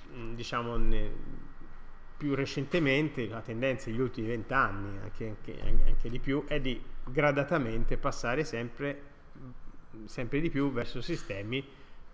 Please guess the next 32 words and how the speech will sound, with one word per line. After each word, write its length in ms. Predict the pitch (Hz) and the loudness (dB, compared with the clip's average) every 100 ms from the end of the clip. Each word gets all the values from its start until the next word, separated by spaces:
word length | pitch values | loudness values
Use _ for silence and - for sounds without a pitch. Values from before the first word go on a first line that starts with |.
| - | -14
eh, 560 | - 104 107 98 98 95 | -10 -8 -8 -8 -10 -14
commutati, 680 | - 120 117 90 85 - 113 - | -12 -10 -10 -12 -16 -16 -18 -16
no? 180 | 139 127 | -14 -10
In, 140 | 117 123 - | -8 -8 -6
in 220 | 139 131 | -6 -6
forte 460 | - 160 143 - 139 | -2 2 2 0 -6
funzionamento 680 | - 113 123 117 113 104 107 | -8 -10 -8 -8 -8 -8 -10
non 180 | 104 | -10
lineare. 440 | 101 95 87 82 - - - - - - - - - - - | -10 -12 -14 -16 -20 -20 -20 -18 -18 -16 -18 -16 -14 -14 -2
E 360 | 151 139 - - | -2 0 0 2
questo 220 | 208 170 | 2 2
è 40 | |
un 60 | 135 | -2
aspetto 280 | - 143 - | 0 -2 -2
importante 540 | - 123 131 113 110 | -4 -4 -2 -4 -6
da 140 | 98 | -8
capire 500 | - 113 113 104 104 - | -8 -10 -8 -8 -10 -10
all'inizio, 760 | 110 104 101 - - 165 185 - - - - | -8 -6 -6 -8 -6 -2 -2 -4 -16 -16 -14
e 140 | - 127 | -8 -8
il 340 | 127 127 113 104 104 117 - - - - - - 117 120 - - - | -6 -6 -4 -4 0 4 6 4 0 -6 -10 -12 -12 -12 -10 -10 -6
vantaggio 720 | 120 117 160 139 120 120 120 | -6 0 4 6 4 0 -2
principale 600 | 135 139 202 151 165 151 | -2 -4 0 4 6 4
è 40 | |
che 100 | 113 | 0
il 80 | 120 | -6
sistema 360 | 131 113 151 120 | -8 -4 -4 -4
in 100 | 107 | -6
funzionamento 640 | 127 - 127 127 117 123 | -10 -8 -6 -4 -2 2
non 240 | 131 147 | 4 4
lineare 840 | 143 151 196 127 104 113 151 160 - | 2 0 0 -2 -2 -2 -2 -2 -2
di 100 | - | 0
solito, 840 | 151 123 110 110 117 156 170 - | 2 0 -2 -4 -2 -2 -2 -6